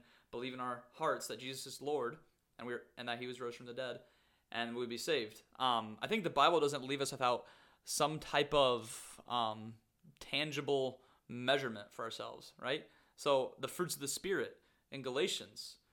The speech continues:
So the fruits of the Spirit is love, joy,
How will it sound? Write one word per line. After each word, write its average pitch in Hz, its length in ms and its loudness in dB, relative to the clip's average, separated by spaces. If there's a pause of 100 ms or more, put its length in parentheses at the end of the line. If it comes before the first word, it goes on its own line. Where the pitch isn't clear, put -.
(220)
So - 100 -12
the 135 60 -12
fruits 170 180 -2
of - 60 -12
the 143 60 -8
Spirit 156 360 -4
is 123 280 -8
love, 131 380 2 (100)
joy, 135 460 -2